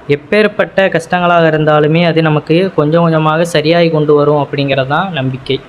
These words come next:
நம்பிக்கை உள்ளவர்கள் மட்டுமே இதை செய்து பார்த்து பலன் பெறுவது நல்லது. ஏன்னா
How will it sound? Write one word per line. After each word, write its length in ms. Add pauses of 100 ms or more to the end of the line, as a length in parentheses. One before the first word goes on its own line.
(640)
நம்பிக்கை 420
உள்ளவர்கள் 420
மட்டுமே 400
இதை 160 (220)
செய்து 280
பார்த்து 280 (260)
பலன் 300
பெறுவது 320
நல்லது. 260 (580)
ஏன்னா 140